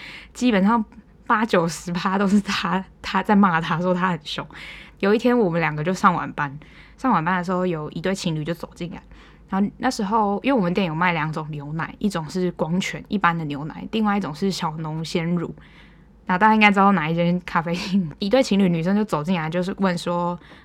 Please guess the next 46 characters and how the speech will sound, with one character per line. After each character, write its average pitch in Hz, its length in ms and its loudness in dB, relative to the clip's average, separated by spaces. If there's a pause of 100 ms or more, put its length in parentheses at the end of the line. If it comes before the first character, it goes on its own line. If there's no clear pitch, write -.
(180)
，“我 185 160 0
要 226 180 0
一 233 40 0
杯 214 220 0
小 170 220 0
农 156 140 -4
黑 170 160 0
糖 160 180 -8
鲜 151 240 -6
奶。” 147 100 -4 (800)
我 175 120 -4
朋 175 200 -2
友 190 160 2
就， 180 260 0 (200)
同 170 180 -2
事 185 140 -4
就 175 100 2
跟 170 100 -2
他 170 80 0
讲 143 160 -8
说 160 240 -8 (400)
，“我 190 80 0
们 185 140 2
今 208 100 2
天 226 80 4
小 190 220 0
农 156 180 -4
卖 170 200 0
完 127 180 -8
了， 123 80 -10
可 175 160 -2
以 160 220 -4
就 170 120 -10
是 160 200 -6
换 170 240 0
成 139 320 -10
光 160 240 -2
泉 - 200 -10
嘛。” 196 200 -10 (380)
因 269 60 2
为 285 60 6
我 - 20 4
们 175 220 0
店 180 260 2
之 185 160 -2
前 156 460 -8